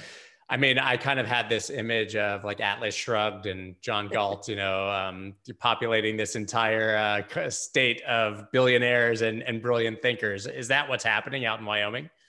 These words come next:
Speaker 2: Oh yeah, to, to a small degree. Um, you know, Wyoming's a tough place to live. You, it's got hardy people because it's cold. And so that's not for everybody. Um, I don't wanna live in a,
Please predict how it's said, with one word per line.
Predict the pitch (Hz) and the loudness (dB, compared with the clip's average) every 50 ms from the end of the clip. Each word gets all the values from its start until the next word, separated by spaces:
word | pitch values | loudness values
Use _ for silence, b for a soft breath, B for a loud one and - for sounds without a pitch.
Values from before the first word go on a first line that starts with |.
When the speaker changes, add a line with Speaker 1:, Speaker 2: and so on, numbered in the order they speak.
| b b - 339 | b b 2 2
Speaker 2:
Oh | 392 320 277 | 4 4 2
yeah, | 233 233 277 277 202 165 160 - - | 2 2 2 2 4 2 2 0 -2
to, | 339 339 320 214 | -4 -4 -4 -4
to | 233 - 392 | -4 -6 -6
a | 359 | -6
small | - - 330 311 | -4 -4 -4 -2
degree. | 294 277 220 202 190 185 - - | -2 0 0 0 -2 -2 -4 -4
Um, | - 226 220 208 202 202 - - | -2 -2 -2 -2 -2 -4 -6 -6
you | - 294 | -4 -2
know, | 208 190 | -2 0
Wyoming's | 190 226 330 403 427 392 | 0 0 0 0 0 0
a | 320 277 | 0 -2
tough | - - 226 208 - | 0 0 -2 -2 -2
place | - 233 185 185 190 - - - - | 0 0 0 0 -2 -6 -12 -16 -12
to | - - | -8 -6
live. | 170 165 170 170 185 196 | -2 2 2 2 2 2
You, | 180 175 - - | -2 -6 -6 -6
it's | 175 180 - - - - | -6 -6 -6 -8 -8 -2
got | - 180 185 190 | 2 2 2 4
hardy | - 208 220 214 208 196 | 4 4 4 4 2 -2
people | - - 196 208 - 180 381 370 | -6 -6 -6 -4 -2 -2 -2 -4
because | 294 - - 202 196 | -4 -6 -6 -6 -8
it's | 180 | -8
cold. | - - - 190 - - - - _ _ _ _ _ _ _ - | -4 0 2 2 2 0 -2 -8 _ _ _ _ _ _ _ -4
And | 202 185 190 | -4 -4 -2
so | - - 196 185 185 180 - | 0 4 4 6 6 6 4
that's | - - 190 | 4 2 2
not | - - 311 | 2 0 4
for | 285 233 | 4 4
everybody. | 196 180 196 185 175 147 147 143 151 254 233 - | 4 4 2 0 2 0 0 0 -2 -6 -6 -4
Um, | 190 190 175 170 170 170 - - | -2 0 0 0 -2 -4 -2 0
I | - 214 | 2 2
don't | 240 247 214 | 2 2 0
wanna | 208 220 233 220 214 | -2 -2 -2 2 4
live | 240 254 233 | 6 6 6
in | 190 180 175 | 6 4 2
a, | 165 160 160 | 2 0 0